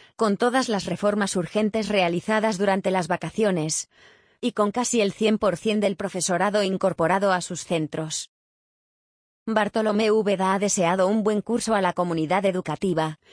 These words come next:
y ha aprovechado para destacar la política en materia de educación del gobierno autonómico que, ha señalado el concejal,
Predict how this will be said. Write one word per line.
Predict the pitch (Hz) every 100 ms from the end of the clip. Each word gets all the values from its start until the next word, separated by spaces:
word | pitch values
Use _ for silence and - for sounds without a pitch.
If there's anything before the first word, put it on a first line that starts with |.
| - - - - _ -
y | 247 226
ha | 226
aprovechado | 202 208 185 - 220 220
para | 214 202
destacar | 185 180 175 - 208
la | 202 185
política | 160 196 220 208 190
en | 175
materia | 151 202 226 220
de | 185 196
educación | 175 180 165 220 220 214
del | 185
gobierno | 165 160 202 208 196
autonómico | 180 160 165 208 214 208
que, | - 185 151 - _ - - -
ha | 254
señalado | 247 254 208 170 180 190
el | 185
concejal, | 196 165 202 - 190 165 147